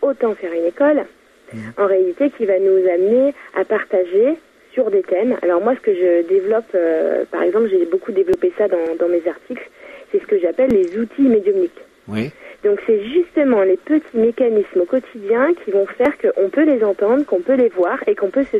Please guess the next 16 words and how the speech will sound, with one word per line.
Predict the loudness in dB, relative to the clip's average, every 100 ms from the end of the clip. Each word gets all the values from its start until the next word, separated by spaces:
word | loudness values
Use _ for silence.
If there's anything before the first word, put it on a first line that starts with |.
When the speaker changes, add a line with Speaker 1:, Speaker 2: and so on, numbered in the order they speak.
| -2
Speaker 1:
servir | 0 2 2
des | 0 -2
outils | -6 -4
qu'on | 0
a | 2
déjà. | 2 0 -4 -10 _ _ -20 -20 -4
Et | -4 0
cette | 0 0
école-là, | 0 0 0 0
ça | 0 0
va |
vraiment | 0 0 2
être | 2 0
dans | 0 0
le | 0
but | -2